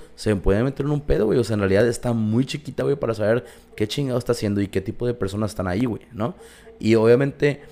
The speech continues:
la morra se emputó, güey, lo mandó a la chingada, le dejó de hablar, este, tuvo problemas también con,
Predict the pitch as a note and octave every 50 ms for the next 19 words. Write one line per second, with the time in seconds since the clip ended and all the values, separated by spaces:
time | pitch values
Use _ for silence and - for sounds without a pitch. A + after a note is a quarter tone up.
0 | - - - - G#2 G#2+ A2 A2+ A2 G#2 A2+ A2+ A2 - A#2+ A2+ G#2+ - - B2+
1 | - - D3+ D3 C3+ C3 B2 A#2 A#2+ A#2 A#2 A2 G#2 G2 F2+ E2+ E2 F2 E2 -
2 | - - A#2 A#2 A#2+ C3 C3 B2 A#2+ A#2 A2+ A2 G#2 F#2+ F2+ F2+ F#2+ F2+ F2+ F#2+
3 | G2+ A#2 B2 B2 B2+ C3 C3 C3 B2 - - - - - - - - F#2+ F#2+ -
4 | - - G2 G2 - - G#2+ G#2+ G#2+ G#2 - G2+ G2 G2 G2+ G#2 G2+ - G2+ G2+
5 | G2+ G#2 F#2+ A2+ G#2+ G#2 F#2+ -